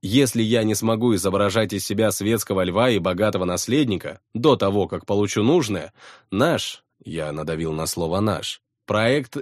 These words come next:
не состоится с тем же успехом. Подумай об этом". Да, набрел на нужное Сингер, купив информацию,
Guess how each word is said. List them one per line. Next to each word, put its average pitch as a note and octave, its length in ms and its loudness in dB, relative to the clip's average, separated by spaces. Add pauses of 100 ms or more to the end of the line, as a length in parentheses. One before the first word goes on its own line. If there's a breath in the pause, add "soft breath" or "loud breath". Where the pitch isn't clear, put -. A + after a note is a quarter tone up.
не C3 200 4
состоится C#3+ 760 0
с C3 100 -6
тем C3 220 2
же C#3 120 -2
успехом. - 580 -2 (320)
Подумай G2 480 2
об A#2+ 80 2
этом". A2+ 380 0 (500)
Да, G#2+ 340 0 (140)
набрел G#2+ 380 0
на E3 140 2
нужное C#3 400 2
Сингер, F#2 460 -2
купив F2+ 360 -4
информацию, A2+ 760 -2